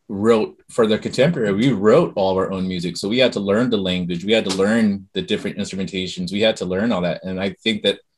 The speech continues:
for the judges, that was a bigger, uh, accomplishment, or they got more respect. We get more respect for that because we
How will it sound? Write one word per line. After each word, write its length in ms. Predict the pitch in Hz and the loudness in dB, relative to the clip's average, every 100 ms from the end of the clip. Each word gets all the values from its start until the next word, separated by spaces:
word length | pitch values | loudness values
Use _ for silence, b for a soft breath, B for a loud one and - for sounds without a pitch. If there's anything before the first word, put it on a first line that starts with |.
| _ _ _ _ | _ _ _ _
for 180 | - 110 | 0 0
the 80 | 101 | 2
judges, 400 | 92 117 117 101 | 4 4 4 0
that 120 | 98 104 | 0 0
was 140 | 98 | 0
a 40 | |
bigger, 760 | 87 87 110 107 104 101 104 - _ _ _ _ _ _ _ 98 | -6 -2 0 2 0 0 -6 -12 _ _ _ _ _ _ _ -4
uh, 260 | 92 90 - | -2 -2 -4
accomplishment, 880 | 98 120 123 107 - 98 98 87 - | 0 2 2 -2 -4 -4 -4 -6 -10
or 220 | 92 101 95 | -4 -2 -2
they 100 | 95 | 0
got 300 | 104 - - | 0 0 -4
more 240 | 101 104 | -2 0
respect. 440 | 90 - 120 120 - | -2 0 -2 -2 -6
We 120 | 110 | -4
get 200 | 107 - - | -2 -4 -4
more 140 | 110 | -2
respect 340 | 104 - 139 139 | -2 0 0 2
for 80 | |
that 220 | 98 95 90 | 0 0 -2
because 440 | 90 101 92 90 | -6 -4 -4 -6
we 460 | 92 104 104 98 | -6 -4 -4 -6